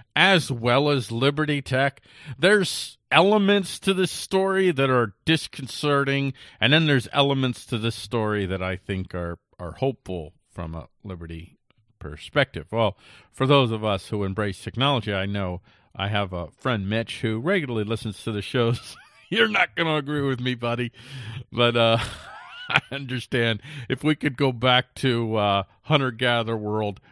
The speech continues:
honestly, I would not complain. But be that as it may, uh, this is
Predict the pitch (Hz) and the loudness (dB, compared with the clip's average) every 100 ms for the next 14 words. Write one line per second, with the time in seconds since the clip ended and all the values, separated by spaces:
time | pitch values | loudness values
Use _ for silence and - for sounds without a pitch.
0 | - 95 120 120 - 104 95 95 92 95 | -6 -2 0 -2 -4 -4 -2 -2 -2 -4
1 | 92 92 - 90 87 92 82 - 135 - | -4 -4 -6 -12 -8 -8 -8 -6 -4 -2
2 | 180 131 110 104 95 - - 67 - _ | -2 0 -2 -4 -6 -12 -14 -16 -20 _
3 | _ - - - _ _ - 98 95 90 | _ -20 -20 -20 _ _ -2 0 0 -2
4 | - 117 156 - 170 135 - | -8 -4 -4 0 0 0 -4